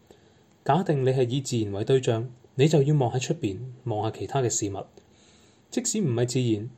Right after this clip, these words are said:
好似希伯來嘅宗教有個上帝，亦都要向外去睇，向上去睇。中國人都要睇天啊，但係呢，天視自我聞視，天聽自我聞聽，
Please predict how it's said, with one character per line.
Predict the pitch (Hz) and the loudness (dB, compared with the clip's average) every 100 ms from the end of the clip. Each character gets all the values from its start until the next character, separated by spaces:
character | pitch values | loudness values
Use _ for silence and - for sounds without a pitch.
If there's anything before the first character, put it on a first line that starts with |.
| - | -4
好 | 147 | 0
似 | 160 156 | 2 4
希 | 160 | 4
伯 | 135 | 4
來 | 104 | 0
嘅 | 104 | -2
宗 | 117 160 156 | 0 2 2
教 | 123 127 | 2 2
有 | 135 | 2
個 | 160 | 4
上 | 160 147 151 | 6 6 4
帝， | 160 165 - - _ _ | 4 2 0 -18 _ _
亦 | 220 | -4
都 | 233 - 311 | -2 0 0
要 | 240 190 190 - _ - - - | 2 2 2 -2 _ -20 -4 2
向 | 160 156 131 | 4 4 2
外 | 120 | 2
去 | 123 123 | 2 0
睇， | 95 127 - - - - | -2 -6 -8 -20 -12 -2
向 | 131 | 0
上 | 120 - 92 95 | 0 -2 -4 -4
去 | |
睇。 | 101 95 98 - _ - - _ _ - | -6 -6 -10 -12 _ -20 -20 _ _ -4
中 | 233 | 0
國 | - 117 | 0 2
人 | 110 | 6
都 | 180 | 6
要 | |
睇 | 131 156 | 6 2
天 | 185 185 | 2 4
啊， | 165 135 - _ _ | 4 2 -4 _ _
但 | - 160 | 0 2
係 | 160 160 | 4 4
呢， | 240 - - _ _ - _ _ _ | 2 -2 -20 _ _ -20 _ _ _
天 | - 220 220 208 | -2 2 4 2
視 | - 135 | 0 -2
自 | 123 - 117 | -2 -2 -2
我 | 113 110 | 0 0
聞 | 113 95 | -2 -4
視， | - 107 104 - _ - - _ _ | -2 -2 -2 -14 _ -20 -20 _ _
天 | - - 185 | -4 0 2
聽 | 175 139 120 | 2 2 2
自 | 123 113 | 0 -4
我 | 104 110 | -2 -4
聞 | 92 | -6
聽， | 87 110 | -4 -4